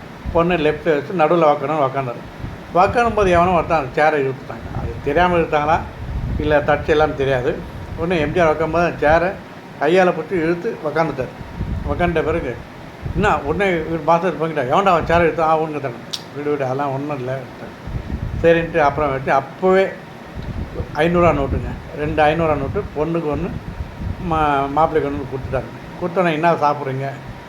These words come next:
ஏன்னா சாப்பிடணும்." "ஒண்ணும் வேணாம்." "இல்ல, இல்ல, நீ சாப்பிட்டு தான் ஆகணும்." அப்போல்லாம் என்ன ஜூஸ்னா, காளி மார்க் தான்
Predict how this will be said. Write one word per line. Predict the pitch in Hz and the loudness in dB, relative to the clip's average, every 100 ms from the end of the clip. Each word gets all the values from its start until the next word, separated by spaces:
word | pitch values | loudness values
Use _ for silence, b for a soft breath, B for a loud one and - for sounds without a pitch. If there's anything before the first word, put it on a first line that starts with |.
| - - 147 | -18 -6 0
ஏன்னா | 160 156 | 2 4
சாப்பிடணும்." | 160 170 151 143 127 - 165 | 4 2 2 -4 -4 -6 -4
"ஒண்ணும் | 165 170 147 | 0 2 4
வேணாம்." | 151 143 | 2 2
"இல்ல, | 139 151 | 0 0
இல்ல, | 139 | 0
நீ | 131 123 | 0 -2
சாப்பிட்டு | 156 156 151 151 | 2 0 2 0
தான் | 131 | 0
ஆகணும்." | 127 - - - 123 - - - - - - - | -4 -8 -14 -14 -14 -14 -14 -12 -10 -10 -6 -2
அப்போல்லாம் | 190 233 214 | 0 2 2
என்ன | 185 196 180 156 139 | 2 4 4 4 0
ஜூஸ்னா, | 170 170 165 123 151 - | -4 -2 -4 -4 -6 0
காளி | 170 202 | 4 6
மார்க் | 190 151 135 | 4 0 -2
தான் | 143 | -2